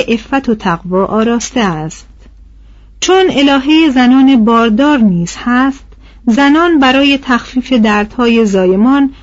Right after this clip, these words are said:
از او کمک می‌خواهند. در افسوس شخصیت آسیایی خود را حفظ می‌کند و خدای مادری و زایش می‌شود.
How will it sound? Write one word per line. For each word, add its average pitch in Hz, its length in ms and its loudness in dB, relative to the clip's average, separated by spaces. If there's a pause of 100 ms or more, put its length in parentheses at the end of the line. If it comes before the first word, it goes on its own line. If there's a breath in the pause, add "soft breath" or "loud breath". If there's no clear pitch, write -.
(160 loud breath)
از 240 220 -2
او 254 140 0
کمک 170 440 -8
می‌خواهند. 175 760 -8 (960 soft breath)
در 277 260 2
افسوس 320 760 0 (100)
شخصیت 285 680 -2
آسیایی 240 680 0
خود 233 280 -4
را 196 80 -2
حفظ 269 560 -4
می‌کند 226 580 -2 (320 soft breath)
و 233 80 -2
خدای 311 560 0
مادری 214 580 2
و 226 180 -2
زایش 214 560 -2
می‌شود. 170 720 -8